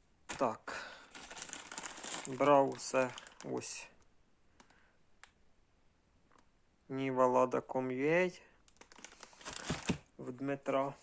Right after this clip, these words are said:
В принципі, все прийшло. Це вартість оцього всього, е, чотири тисячі гривень. Це при, при умові, що я ж сам все буду робити. Оце так. Сальники не заказував, вони в мене тут,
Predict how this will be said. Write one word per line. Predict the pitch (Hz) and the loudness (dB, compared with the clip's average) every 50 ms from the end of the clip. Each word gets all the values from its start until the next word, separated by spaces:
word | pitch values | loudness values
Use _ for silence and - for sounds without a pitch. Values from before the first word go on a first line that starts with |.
| - _ _ _ _ _ - - _ _ _ - - - - - - - - - _ _ _ - - - _ _ | -20 _ _ _ _ _ -20 -20 _ _ _ -20 -20 -20 -20 -20 -20 -20 -20 -20 _ _ _ -20 -20 -20 _ _
В | - _ _ 123 | -20 _ _ -8
принципі, | 131 135 131 120 - - - - 127 - | -8 -6 -6 -6 -8 -10 -14 -18 -10 -8
все | - - 139 131 | -4 -4 -4 -4
прийшло. | - - - 135 123 - - - 151 170 185 190 - - - - | -4 -4 -4 -4 -4 -6 -6 -4 -2 -2 -2 -2 -4 -8 -16 -14
Це | 151 - 160 151 - - | -6 -4 -4 -4 -4 -8
вартість | - 147 143 180 196 185 180 - - 139 - - - - | -10 2 8 10 10 10 8 4 -4 -6 -6 -6 -6 -8
оцього | 156 147 - - 151 135 139 151 | -8 -8 -6 -6 -6 -2 -2 -2
всього, | 147 135 - - - 151 139 160 196 220 220 214 - - - _ _ _ _ _ _ | -2 -2 -4 -4 -4 -4 -2 0 0 0 0 -2 -6 -16 -20 _ _ _ _ _ _
е, | 143 139 139 135 135 135 135 131 131 127 | -6 -4 -4 -4 -4 -4 -4 -6 -6 -4
чотири | - - - - 175 160 151 143 | -4 -6 -2 -2 0 0 0 -2
тисячі | 147 - 143 131 - - - 127 | -2 -4 -6 -4 -4 -6 -6 -6
гривень. | 110 120 120 123 123 120 117 120 - _ _ _ _ _ _ _ _ _ _ _ _ _ _ _ _ _ - _ _ _ _ _ _ _ | -8 -6 -8 -6 -8 -8 -10 -12 -16 _ _ _ _ _ _ _ _ _ _ _ _ _ _ _ _ _ -20 _ _ _ _ _ _ _
Це | - - 139 | -10 -10 -10
при, | - - 139 127 - _ _ _ | -6 -4 -6 -6 -6 _ _ _
при | - 147 | -2 -2
умові, | 147 143 147 156 160 156 135 | 0 0 0 -2 -2 -2 -2
що | - - 135 | -2 -2 -2
я | 127 123 | -2 0
ж | 120 - - - | -2 -4 -2 0
сам | 143 131 131 127 | 0 0 0 -2
все | - - 135 120 | -6 -6 -6 -6
буду | 117 127 123 127 131 131 127 - - 127 | -6 -6 -6 -6 -6 -6 -6 -8 -8 -4
робити. | - 135 123 117 - 113 - - - _ - _ _ _ _ _ _ - - - - - - - - - - - - - - - - - - - - - - _ - _ _ _ _ - | -4 -4 -4 -4 -6 -10 -10 -14 -20 _ -20 _ _ _ _ _ _ -20 -20 -20 -20 -20 -20 -20 -20 -20 -20 -20 -20 -20 -20 -20 -20 -20 -20 -20 -20 -20 -20 _ -20 _ _ _ _ -6
Оце | 170 165 - 202 | -4 -2 -2 -4
так. | 180 - - 113 110 - - | -4 -2 -4 -4 -4 -2 0
Сальники | - - - 190 180 160 151 143 139 - 156 147 | 0 4 8 8 8 8 8 2 -2 -2 -4 -2
не | 156 156 | -2 -2
заказував, | 151 170 185 - - 226 220 185 156 143 147 147 135 | 0 -2 -2 0 0 0 0 0 -2 -4 -4 -2 -2
вони | 139 139 139 139 | 0 0 -2 -2
в | 135 | -2
мене | 139 139 135 135 131 | -2 -4 -4 -4 -8
тут, | - 139 131 | -10 -12 -16